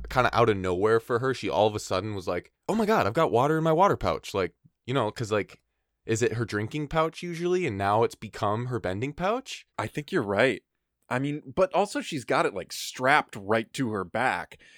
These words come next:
Speaker 2: And actually, I noticed they
Speaker 1: Yeah.
Speaker 2: dropped their stuff immediately, which is another sort of, like, interesting, like, you know,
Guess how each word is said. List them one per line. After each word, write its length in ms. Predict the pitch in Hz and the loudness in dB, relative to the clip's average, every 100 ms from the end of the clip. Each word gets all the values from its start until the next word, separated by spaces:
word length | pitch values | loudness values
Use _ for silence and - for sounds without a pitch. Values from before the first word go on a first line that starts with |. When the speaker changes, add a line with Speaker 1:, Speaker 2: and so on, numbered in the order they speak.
| - - | -20 -4
Speaker 2:
And 160 | 120 | 0
actually, 360 | 131 165 147 117 | 2 0 0 0
I 20 | |
noticed 300 | 120 139 - | 0 -2 -2
they 80 | 104 | 0
Speaker 1:
Yeah. 180 | 127 156 | 6 8
Speaker 2:
dropped 260 | 131 - | 8 6
their 120 | - 104 | 0 -2
stuff 380 | - 165 160 104 | 2 4 4 2
immediately, 720 | 104 160 160 107 98 98 92 | -4 -2 -2 -2 -4 -6 -4
which 200 | 127 175 | -4 -2
is 80 | 185 | 0
another 280 | 220 233 | 2 2
sort 220 | 165 160 127 | 2 2 4
of, 80 | |
like, 180 | 120 110 | 4 2
interesting, 480 | - 131 - 147 131 | -2 -8 -6 -4 -2
like, 240 | 117 101 - | -2 -4 -4
you 120 | 120 | -6
know, 240 | 110 92 | -4 -6